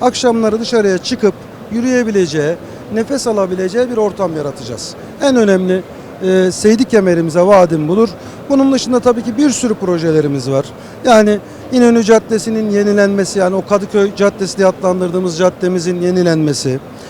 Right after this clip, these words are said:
Yine bir A V M projemiz var. Seydi Kemer Kaş Kavşağı'ndaki alanımıza yapacağımız. Ee, onun dışında Saklıkent'teki cam teras ve teleferik çok önemli bir proje.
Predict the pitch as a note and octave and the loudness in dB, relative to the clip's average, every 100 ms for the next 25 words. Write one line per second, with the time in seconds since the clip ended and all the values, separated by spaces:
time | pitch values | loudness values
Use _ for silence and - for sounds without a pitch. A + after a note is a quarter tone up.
0 | - - A#3 A#3 A3+ G#3 - - - G#3+ | -18 -10 0 4 4 0 -14 -18 -8 -2
1 | G#3 G3 G3+ G3+ G#3 G3 G3 F#3+ F#3+ F#3+ | 4 6 6 2 0 -2 -2 0 0 -2
2 | F3 F3 E3+ - - - F3+ F3 E3 F#3 | 0 2 0 -4 -18 -8 -4 -4 -2 -2
3 | F3 F3 - - - - G3+ G3+ - F3+ | 0 -2 -4 -18 -18 -4 -2 -2 0 2
4 | E3 - D#3+ E3 E3 D#3+ E3+ E3 - - | 2 0 -2 0 -4 -4 -4 -4 -8 -18
5 | - D#3 E3 E3 E3 D3+ D#3+ C#3+ D3 C#3 | -12 -2 2 2 0 2 2 2 -2 -2
6 | B2+ C3 C#3+ - - - - - F3 F#3 | -2 -4 -8 -12 -14 -16 -14 -4 -2 -2
7 | G#3+ A3+ A#3+ A#3 A3+ A#3 A3+ A3 A3 - | 0 0 0 -2 -4 -4 -2 0 -2 -6
8 | - G#3+ - - A3 G#3+ G#3+ G#3 A3 G#3 | -2 -2 -2 -4 -4 -4 -6 -4 0 -2
9 | - - G3 G#3 G#3 G#3 G#3 G#3 - G3+ | -4 -4 2 2 2 2 2 0 2 2
10 | G3 - F3 F#3 G3+ G#3 - - G#3+ G3+ | 2 -2 0 0 0 -2 -4 -6 0 2
11 | G3 F#3+ F#3+ D#3 D#3 D3 B2+ B2+ | 2 0 -2 -2 -2 -4 -2 -6